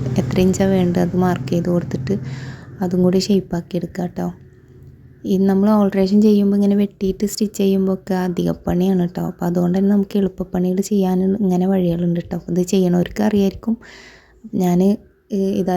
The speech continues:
ഇതുപോലെ ചെയ്തതിന് ശേഷം നമ്മൾ ഈ ഒരു ബോഡി പാർട്ടും സ്കേർട്ട് പോർഷനും കൂടിയിട്ട് അങ്ങോട്ട് ജോയിൻ ചെയ്ത് കൊടുക്കുക. അപ്പൊ അതിന് മുന്നേ നമ്മൾ വെട്ടിയില്ലേ, വെട്ടുമ്പോ ആ ഒരു ഫ്രില്ലൊന്നും വെട്ടണില്ല ട്ടോ, വെട്ടിക്കളയണില്ല. ഫ്രില്ലിൻ്റെ മുകളിൽ ഉള്ള ആ ഒരു ഭാഗം ഉണ്ടല്ലോ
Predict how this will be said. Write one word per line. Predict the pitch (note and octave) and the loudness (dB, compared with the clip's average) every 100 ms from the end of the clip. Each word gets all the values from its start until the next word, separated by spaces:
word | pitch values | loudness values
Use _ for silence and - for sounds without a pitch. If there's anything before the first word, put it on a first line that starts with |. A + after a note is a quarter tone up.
| F#3+ | -2
ഇതുപോലെ | F3+ G3 G3 F#3+ G3+ A#3 - - _ - | -4 -4 -2 2 2 0 -6 -20 _ -2
ചെയ്തതിന് | G3+ F#3+ F#3+ F#3+ G#3+ | 2 4 4 2 2
ശേഷം | G3+ F#3 G3 | 2 2 0
നമ്മൾ | F#3+ F#3 F#3+ | 0 2 4
ഈ | G3 | 4
ഒരു | G3 G3 G3+ - - F#3 | 4 4 0 -4 -6 0
ബോഡി | F#3+ F3+ F3+ | 2 2 0
പാർട്ടും | F3 F3 G3 G3 | -2 -2 -4 -2
സ്കേർട്ട് | F#3+ F3 F3+ | 0 -2 -2
പോർഷനും | F3+ F3 F#3 F#3+ | -6 -2 0 2
കൂടിയിട്ട് | F3 E3+ F3+ | 2 0 0
അങ്ങോട്ട് | F3+ F3 | 0 2
ജോയിൻ | G3 F3 E3+ | 2 2 0
ചെയ്ത് | F3 E3+ | 0 0
കൊടുക്കുക. | E3 F3+ | -2 -4
അപ്പൊ | F3+ G3 | -2 2
അതിന് | G3 G#3 | 4 4
മുന്നേ | G#3+ G#3 G#3+ | 4 4 4
നമ്മൾ | G3 G3+ G#3 | 4 4 2
വെട്ടിയില്ലേ, | - G3 F3+ F3 | 0 -4 0 0
വെട്ടുമ്പോ | F3+ F3+ G3 G3+ | 0 0 0 2
ആ | G3+ | 0
ഒരു | G3+ | -2
ഫ്രില്ലൊന്നും | - G3 F#3 F#3 F#3 F#3+ | 0 2 2 2 2 2
വെട്ടണില്ല | F#3+ F#3 F3 F3 E3+ E3+ | 0 -2 -2 0 -2 -2
ട്ടോ, | F3+ | -4
വെട്ടിക്കളയണില്ല. | F3+ F#3 F3+ F3+ E3+ E3+ E3+ F#3 - - - - - - | -4 -4 -2 0 0 0 0 -2 -6 -20 -20 -20 -20 -2
ഫ്രില്ലിൻ്റെ | G3+ G3 F#3+ G3 G#3 | 2 4 4 6 4
മുകളിൽ | G3 F3+ F#3+ G#3 - | 4 4 2 2 2
ഉള്ള | F#3+ F#3 | 0 2
ആ | F3+ | 0
ഒരു | F#3 F#3 | 0 0
ഭാഗം | F3+ F3 F3 | 0 0 0
ഉണ്ടല്ലോ | F3 F3 | 0 -2